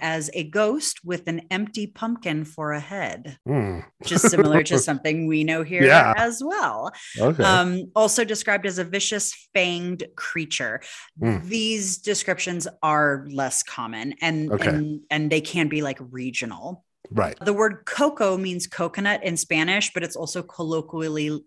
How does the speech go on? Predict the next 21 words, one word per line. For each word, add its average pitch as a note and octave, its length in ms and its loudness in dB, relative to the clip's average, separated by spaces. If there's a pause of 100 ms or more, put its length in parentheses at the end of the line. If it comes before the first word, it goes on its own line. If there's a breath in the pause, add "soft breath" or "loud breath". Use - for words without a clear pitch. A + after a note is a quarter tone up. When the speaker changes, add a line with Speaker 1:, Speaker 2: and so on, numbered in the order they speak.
(100)
Speaker 1:
colloquially D#3 1400 -4 (380 loud breath)
used D3+ 500 -2
to E3 100 -6
refer D3 380 -2
to C#3 220 -6
the C#3 80 -6
human C3+ 340 -2
head C3 380 -6
or D3 140 -10
skull. - 640 -10 (200)
Speaker 2:
Mm. A2+ 520 4
Speaker 1:
So A#3+ 180 4
the A#3+ 100 4
origin A#3 960 2
of D#3 260 2
this - 760 4
creature D3+ 680 -6 (280 soft breath)
is D#3 460 2
the E3 240 -4
Northern F3+ 440 0
Iberian D3+ 720 0